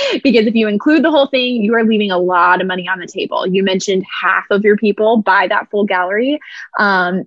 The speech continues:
that's, I mean, it's a lot of profit right there that you would just be leaving on the table if you included too many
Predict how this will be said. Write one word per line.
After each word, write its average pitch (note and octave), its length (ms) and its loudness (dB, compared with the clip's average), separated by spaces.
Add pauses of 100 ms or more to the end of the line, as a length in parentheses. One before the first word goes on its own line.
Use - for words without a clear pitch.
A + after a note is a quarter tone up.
that's, G3+ 440 0
I A3 60 0
mean, G3+ 180 -2
it's G#3+ 120 -2
a B3 60 0
lot F#3+ 300 2
of G3 80 -6
profit F4+ 340 -4
right G3+ 240 0
there F#3 320 0
that E3+ 280 0
you G#3 160 2
would G3 120 0
just G3 220 -4
be F#3+ 80 2
leaving F3+ 260 0
on E3+ 120 -6
the E3+ 60 -10
table F#3 300 -8
if - 120 -10
you F3 120 -6
included F3 480 -6
too - 160 -8
many - 320 -10